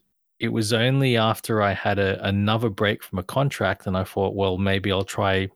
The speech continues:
being a bit more serious about making YouTube videos," that, uh, I realized maybe I could do some streaming to YouTube instead of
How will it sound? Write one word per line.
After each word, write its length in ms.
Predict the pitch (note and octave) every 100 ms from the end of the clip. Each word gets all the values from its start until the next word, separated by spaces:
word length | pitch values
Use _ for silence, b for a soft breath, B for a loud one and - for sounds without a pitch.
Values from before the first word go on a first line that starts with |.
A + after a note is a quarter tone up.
| _ _ _ _ _ A2
being 220 | G#2 G2
a 60 | F#2
bit 160 | A2
more 160 | G2 F2+
serious 500 | - C#3 E3 C3+ -
about 240 | G2+ G2
making 360 | F#2+ G2+ - F#2+
YouTube 420 | A2+ D3+ - F#2
videos," 580 | F#2 F2 E2+ F2+ - - B B B _ _ _ _ _ _ _ _ _ _
that, 480 | A2+ G#2 G#2 G2+ -
uh, 220 | A2 G#2+ -
I 80 |
realized 800 | G#2+ G#2 G#2+ G#2 G2+ G2+ F#2 - _ _ _ _ _ -
maybe 440 | B2 A2+ A2 G#2+
I 80 | G2
could 160 | A2+ F#2+
do 120 | G#2
some 220 | - G2+
streaming 680 | - - D#3 F#3+ D#3+ G2 F2+
to 140 | -
YouTube 560 | G#2 G2 F#2+ - F#2+ F#2
instead 400 | F#2+ - G2 F#2
of 320 | F#2 F#2+ F#2+